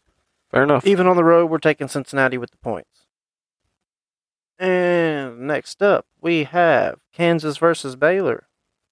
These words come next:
Speaker 2: Baylor is an eight-point favorite at noon on Saturday.
Speaker 1: They shouldn't be.
Speaker 2: Well, the model slightly agrees with you. They think this should be a seven-point favorite. Not enough to, uh, stake any wagers in this game. I personally think Kansas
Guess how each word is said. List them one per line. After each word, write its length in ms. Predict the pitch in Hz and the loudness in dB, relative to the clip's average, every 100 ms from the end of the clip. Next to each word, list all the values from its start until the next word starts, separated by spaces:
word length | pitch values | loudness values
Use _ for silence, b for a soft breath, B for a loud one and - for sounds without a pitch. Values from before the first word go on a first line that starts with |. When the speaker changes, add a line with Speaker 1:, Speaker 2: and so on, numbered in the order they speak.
| _ _ - - | _ _ -20 -4
Speaker 2:
Baylor 360 | 139 147 147 139 | 0 2 2 0
is 140 | 131 | -2
an 100 | 123 | -4
eight-point 400 | 139 - 151 135 | -4 -4 -6 -6
favorite 340 | - 147 160 135 | -2 -2 0 -4
at 100 | - | -2
noon 440 | 156 175 190 202 | 0 0 -2 -4
on 220 | - 139 139 | -2 -2 0
Saturday. 560 | 156 165 180 190 214 - _ - | 0 2 0 -2 -4 -10 _ -8
Speaker 1:
They 100 | - | -6
shouldn't 360 | - - - - | -6 -8 -10 -10
be. 200 | 110 - _ _ _ _ _ _ _ _ _ _ _ - | -10 -10 _ _ _ _ _ _ _ _ _ _ _ -4
Speaker 2:
Well, 320 | 135 180 208 - _ - | -2 0 -2 -10 _ -12
the 60 | 147 | -2
model 360 | 156 185 208 _ _ | 0 0 -2 _ _
slightly 420 | - 160 208 165 | -4 -2 0 0
agrees 320 | 151 151 147 | 0 0 0
with 120 | 139 143 | -2 -6
you. 200 | 180 180 | -8 -8
They 100 | 135 | -8
think 200 | 160 147 | -4 -4
this 100 | 143 | -4
should 160 | - 139 | -6 -6
be 80 | |
a 60 | 131 | -4
seven-point 520 | - 156 151 131 120 | 0 -2 -2 -4 -4
favorite. 360 | 120 120 139 - _ _ _ _ _ | -2 -2 -2 -8 _ _ _ _ _
Not 200 | 139 139 | -2 0
enough 260 | 139 131 - | 0 -2 -4
to, 180 | 139 123 | -4 0
uh, 160 | 117 120 _ - | 0 -2 _ -16
stake 300 | - 135 - | -4 -4 -2
any 120 | 135 | -2
wagers 380 | 131 131 123 120 | 0 0 -2 -6
in 60 | 135 | -6
this 140 | 143 | -6
game. 360 | - 123 139 156 _ _ _ _ _ _ _ _ - | -6 -6 -6 -12 _ _ _ _ _ _ _ _ -2
I 120 | 165 | -2
personally 580 | 160 170 165 - 170 170 | 0 -2 -2 -2 -2 -2
think 300 | - 160 147 | -2 -4 -2
Kansas 520 | 160 165 156 160 - | -2 -2 -2 -8 -12